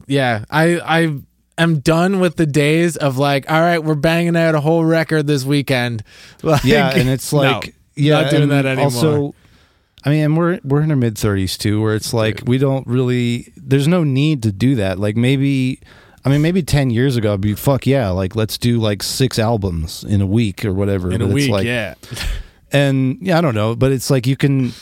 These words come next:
Speaker 2: you can do shit like that, and it's cool to, like, prove to yourself that you can do it, I guess. But, I mean, at the end of the day, when you're making,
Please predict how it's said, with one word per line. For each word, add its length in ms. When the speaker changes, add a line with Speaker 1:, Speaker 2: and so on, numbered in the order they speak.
Speaker 2:
you 100
can 160
do 180
shit 240
like 200
that, 180
and 100
it's 160
cool 400
to, 120
like, 420
prove 320
to 80
yourself 380
that 100
you 100
can 200
do 240
it, 100
I 100
guess. 460
But, 320
I 60
mean, 180
at 120
the 140
end 120
of 80
the 60
day, 320
when 240
you're 160
making, 640